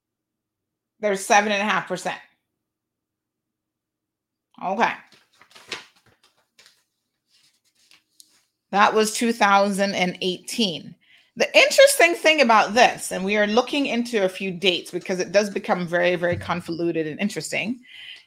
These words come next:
is, um, the property was obviously transferred again when, uh, Mister Bergstrom purchased it in two thousand nineteen. So before Leggy sold it,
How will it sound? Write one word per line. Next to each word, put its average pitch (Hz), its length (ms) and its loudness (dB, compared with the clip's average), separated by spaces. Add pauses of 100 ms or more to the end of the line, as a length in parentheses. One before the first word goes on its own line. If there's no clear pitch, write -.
(140)
is, 226 420 6 (100)
um, 208 500 6 (140)
the 214 300 4 (120)
property 277 840 4
was 208 200 0
obviously 214 440 4
transferred 185 760 0
again 190 640 2 (360)
when, 240 680 4
uh, 190 200 2
Mister 190 240 -4
Bergstrom 190 460 0
purchased 190 420 -4
it 190 140 0
in 185 140 -4
two 190 160 -6
thousand 175 440 -2
nineteen. 196 600 0 (1900)
So 240 500 8
before 226 420 8
Leggy 285 320 4
sold 254 380 4
it, 175 200 2